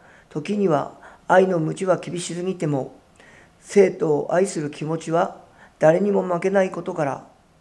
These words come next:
生徒にも、教師集団にも、親にも受け入れてもらってきたはずです。真心のこもった、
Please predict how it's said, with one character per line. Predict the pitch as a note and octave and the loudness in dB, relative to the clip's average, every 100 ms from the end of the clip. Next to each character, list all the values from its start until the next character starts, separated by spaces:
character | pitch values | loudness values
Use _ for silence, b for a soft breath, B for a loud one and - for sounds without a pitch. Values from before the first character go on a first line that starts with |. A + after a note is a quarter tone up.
| b b b b | b b b b
生 | - - F#3+ | 0 4 4
徒 | F#3+ | 4
に | E3 D3 | -2 -2
も、 | D3 C#3+ - - _ _ | -2 -4 -8 -18 _ _
教 | - G3+ | 0 0
師 | G3+ | 0
集 | - A3+ | -2 2
団 | G#3 F3 C#3+ | 4 4 0
に | |
も、 | C3+ B2+ - B B B - | -6 -10 -14 B B B 2
親 | D#3+ A3+ | 6 6
に | C4 | 6
も | F3 B2+ - B B - | 2 0 -6 B B -12
受 | D3 | 2
け | E3+ | 4
入 | F3 | 6
れ | F#3+ | 4
て | E3 | 2
も | C#3 | 0
ら | D3 | -2
っ | D3+ | -4
て | - D3 | -8 -14
き | - | -4
た | F3+ | -2
は | D3 | -2
ず | C#3+ B2+ | -4 -8
で | A2+ | -14
す。 | - - _ _ _ _ _ _ _ _ b b b b b b b - | -16 -20 _ _ _ _ _ _ _ _ b b b b b b b -2
真 | D3+ | 4
心 | F#3+ G#3+ F#3 | 4 4 4
の | E3 C#3+ | 4 0
こ | D#3 | 2
も | E3+ | 2
っ | F3 - | 0 -2
た、 | C#3+ B2 | -4 -4